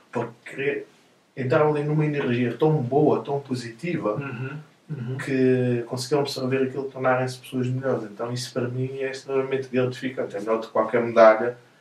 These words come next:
Speaker 1: que eu já alcancei na minha vida. Poderes
Speaker 2: Sim.
Speaker 1: ajudar o próximo
Speaker 2: Deve ser mesmo uma cena.
Speaker 1: a crescer e a pessoa ser-te grata por isso é algo que não tem preço.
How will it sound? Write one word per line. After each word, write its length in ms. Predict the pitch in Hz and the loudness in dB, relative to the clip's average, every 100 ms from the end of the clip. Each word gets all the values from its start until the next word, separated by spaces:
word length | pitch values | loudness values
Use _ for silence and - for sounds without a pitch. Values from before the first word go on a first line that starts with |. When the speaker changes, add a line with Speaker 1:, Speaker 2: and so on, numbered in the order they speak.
| _ - | _ -8
Speaker 1:
que 80 | 120 | -4
eu 80 | 110 | 0
já 320 | 113 117 113 | 6 8 8
alcancei 460 | 113 117 110 113 | 4 -2 -8 -6
na 100 | 110 | -4
minha 220 | 110 120 113 | -2 -2 -2
vida. 280 | 104 95 - - | -2 -2 -6 -8
Poderes 280 | 101 107 | -2 0
Speaker 2:
Sim. 60 | 110 | 0
Speaker 1:
ajudar 340 | 101 95 110 | -2 2 2
o 60 | 104 | 0
próximo 600 | - 104 101 101 - 104 - _ - | -6 0 2 2 -4 -16 -20 _ -8
Speaker 2:
Deve 180 | 123 | -6
ser 220 | - 135 131 | -2 -2 -2
mesmo 160 | 127 | -2
uma 120 | 131 123 | -4 -6
cena. 260 | 131 127 | -6 -2
Speaker 1:
a 100 | 123 127 | -2 -2
crescer 600 | 117 - - 123 127 120 | -6 -4 0 4 6 6
e 60 | |
a 40 | 113 | 2
pessoa 260 | - 127 | 0 -2
ser-te 400 | - - 135 131 | -2 -2 -2 -2
grata 380 | 123 123 123 123 | 4 8 8 6
por 260 | 120 113 107 | -2 -2 2
isso 500 | 127 127 - 160 160 - _ _ _ | 2 0 -4 -4 -4 -12 _ _ _
é 60 | - | 0
algo 260 | 160 208 156 | 2 2 0
que 60 | |
não 100 | 123 | -4
tem 140 | 120 98 | -4 -6
preço. 460 | 98 87 - - | -8 -12 -14 -20